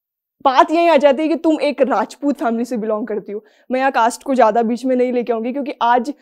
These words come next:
लोगों के थॉट्स, विचार बहुत ज़्यादा बदले हैं और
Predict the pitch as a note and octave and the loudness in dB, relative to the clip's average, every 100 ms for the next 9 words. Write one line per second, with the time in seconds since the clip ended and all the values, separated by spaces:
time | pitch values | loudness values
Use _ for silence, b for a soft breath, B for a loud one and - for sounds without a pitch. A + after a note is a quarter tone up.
0 | b - C4 C4 C4+ C4 A#3+ A#3+ A#3+ A#3+ | b -4 -2 0 -4 0 0 0 -4 0
1 | A#3+ A#3+ A3+ B3 A3+ A#3+ A3+ G#3 G3 B3 | 2 2 -2 -2 0 2 0 -2 0 0
2 | C4+ D#4+ _ _ _ A3+ G#3+ - | 0 -8 _ _ _ -4 -4 -6